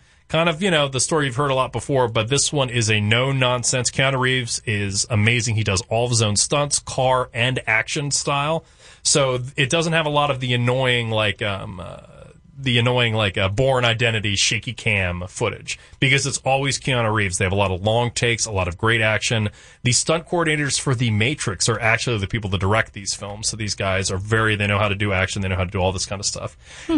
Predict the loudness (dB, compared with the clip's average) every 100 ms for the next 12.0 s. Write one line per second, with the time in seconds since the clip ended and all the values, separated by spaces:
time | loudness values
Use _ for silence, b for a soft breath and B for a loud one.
0 | 2 2 2 0 0 0 0 -2 -4 -2
1 | 0 0 2 2 0 -2 -2 -2 0 0
2 | 0 -4 -2 0 0 -2 -4 0 0 2
3 | 2 0 0 0 2 0 0 -2 -2 -2
4 | 0 -2 -2 0 2 0 0 -2 -2 0
5 | -2 -2 -2 0 0 -4 -2 -2 -2 0
6 | 0 -2 -4 B B 0 2 2 -4 -10
7 | -20 -6 -2 0 2 2 0 -2 -2 0
8 | 0 -2 -4 -10 b b b 2 2 0
9 | -2 0 2 2 2 2 2 0 0 0
10 | 2 2 0 0 0 0 -2 -2 -2 -2
11 | -2 -2 -2 0 0 -4 -12 B -2